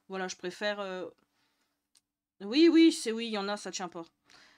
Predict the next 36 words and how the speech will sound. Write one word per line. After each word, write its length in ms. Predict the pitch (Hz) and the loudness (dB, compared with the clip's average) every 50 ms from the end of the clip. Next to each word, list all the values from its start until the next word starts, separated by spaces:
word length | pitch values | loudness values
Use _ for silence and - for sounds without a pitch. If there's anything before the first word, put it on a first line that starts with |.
| _ _ - | _ _ -18
Ils 80 | 190 185 | -16 -10
font 140 | - 214 | -8 -8
des 100 | 208 202 | -6 -6
beaux 160 | 208 190 233 247 | -8 -6 -4 -2
jaspages 480 | 240 294 294 294 - - 285 285 294 | -2 -2 -2 -2 0 0 2 2 2
et 100 | 277 294 | 0 -2
tout, 100 | 294 - | 0 2
ils 60 | 339 | 0
font 180 | 330 - 240 220 | 2 0 -4 -10
tout 200 | 220 - - 330 | -6 -2 0 0
maintenant, 380 | 302 233 208 208 - 226 214 196 | 0 0 -2 -4 -6 -10 -8 -6
mais 100 | 185 175 | -6 -8
ils 80 | 165 | -8
font 140 | - 180 170 | -8 -10 -10
des 140 | 170 170 165 | -8 -8 -8
vachement 280 | 175 208 - - 240 | -8 -8 -10 -8 -8
beaux 140 | 226 226 226 | -8 -8 -10
bouquins, 340 | 214 220 262 - 339 302 262 | -12 -12 -8 -6 -6 -6 -4
mais 100 | 208 180 | -4 -6
bon, 180 | 175 202 226 226 | -8 -8 -10 -10
ça 120 | - 202 | -10 -10
reste 320 | 170 190 220 214 - 247 | -10 -10 -12 -14 -12 -12
cher, 300 | 247 - - 226 208 214 - | -10 -10 -8 -8 -10 -12 -12
je 60 | - | -16
suis 120 | - - 170 | -18 -16 -12
désolée. 420 | 165 160 165 190 202 180 170 165 _ _ _ _ _ _ _ _ _ _ _ _ _ _ _ _ _ _ _ _ _ _ _ _ _ _ _ - - | -12 -12 -12 -14 -16 -18 -20 -20 _ _ _ _ _ _ _ _ _ _ _ _ _ _ _ _ _ _ _ _ _ _ _ _ _ _ _ -20 -12
Mais 100 | - 214 | -8 -6
surtout 380 | 220 - - 294 - - 359 359 | -4 -2 -2 -2 2 4 4 4
quand 160 | 349 302 269 | 4 2 -2
c'est 220 | 262 - 262 233 220 | -2 -2 -4 -6 -6
que 100 | - 233 | -8 -8
c'est 220 | - - 262 240 | -8 -6 -6 -2
ta 160 | - 247 226 | 2 2 2
passion, 520 | 220 240 247 240 - - 311 311 285 220 214 | 4 2 0 0 0 -4 -4 -4 -4 -6 -8
qui, 460 | - - 196 202 196 190 196 190 185 | -10 -12 -12 -12 -12 -12 -12 -14 -14
que, 320 | - 226 185 170 170 160 | -10 -8 -6 -6 -6 -8